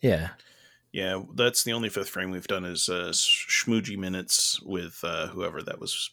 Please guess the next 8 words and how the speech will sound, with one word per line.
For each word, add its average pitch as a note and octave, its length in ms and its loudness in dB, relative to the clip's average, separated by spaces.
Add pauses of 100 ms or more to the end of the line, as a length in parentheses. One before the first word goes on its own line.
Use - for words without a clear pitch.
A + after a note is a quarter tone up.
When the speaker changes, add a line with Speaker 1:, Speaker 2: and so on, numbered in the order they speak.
(120)
Speaker 2:
a - 80 -12
collab - 360 -6
with. - 240 -8 (1500)
Speaker 1:
Yeah. F2 240 -4 (180)
We'll A2 120 8
have C#3+ 240 10
to, B2 320 8
uh, G2 260 4